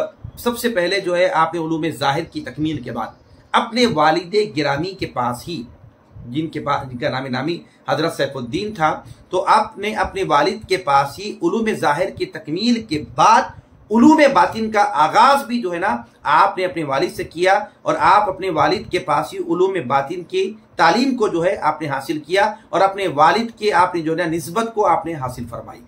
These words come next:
यानी उलूम बातिन के अंदर, यानी तालीमात वगैरह भी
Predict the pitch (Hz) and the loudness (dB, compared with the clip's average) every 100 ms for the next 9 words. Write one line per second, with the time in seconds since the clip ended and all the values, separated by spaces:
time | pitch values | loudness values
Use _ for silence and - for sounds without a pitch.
0 | - 196 214 226 240 226 175 170 156 156 | -10 -6 0 6 6 6 4 0 -4 -4
1 | 123 117 - _ _ _ - 156 170 160 | -4 -6 -10 _ _ _ -6 -2 0 0
2 | 147 151 185 202 - 185 - 196 214 | 2 2 2 2 2 2 2 0 -8